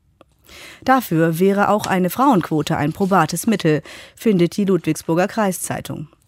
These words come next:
Denn sie kann helfen, Frauen an der Männerphalanx vorbei überhaupt in bestimmte Ebenen und Felder vorzulassen,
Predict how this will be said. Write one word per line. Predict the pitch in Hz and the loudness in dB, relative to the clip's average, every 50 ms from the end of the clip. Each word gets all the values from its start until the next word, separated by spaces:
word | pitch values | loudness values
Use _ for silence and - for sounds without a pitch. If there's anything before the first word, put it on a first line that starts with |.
| _ - - _ - | _ -20 -20 _ 0
Denn | 180 170 156 156 | 2 2 2 2
sie | 147 196 240 | 2 0 -2
kann | 262 - 285 208 185 | -2 0 0 0 2
helfen, | 170 165 147 143 143 - - 214 214 | 2 2 2 0 -2 -2 -4 -4 -4
Frauen | - - 240 220 208 196 190 | 0 2 4 4 4 4 2
an | - 170 175 | 2 2 2
der | 190 190 | 2 2
Männerphalanx | 214 214 202 185 165 170 - - 175 165 165 156 156 160 - | 2 2 2 2 2 2 0 0 0 0 2 2 0 -2 -2
vorbei | - 180 175 170 196 190 185 180 - | -2 -2 0 0 2 2 2 2 2
überhaupt | 175 175 185 170 175 165 160 - - | 0 0 0 0 0 0 0 0 -2
in | 190 190 180 | -2 -2 -2
bestimmte | 220 - - 254 196 175 - 208 | -2 -2 -2 -2 -2 0 -2 0
Ebenen | - 160 156 156 160 156 156 - | 0 0 0 2 0 0 0 -2
und | 190 - | -4 -4
Felder | - - 143 143 160 208 | -4 -2 -2 -2 -2 -4
vorzulassen, | - - 262 220 185 - - 160 147 143 147 - - 147 156 | -2 0 0 0 0 0 0 0 0 0 0 -2 -2 -4 -4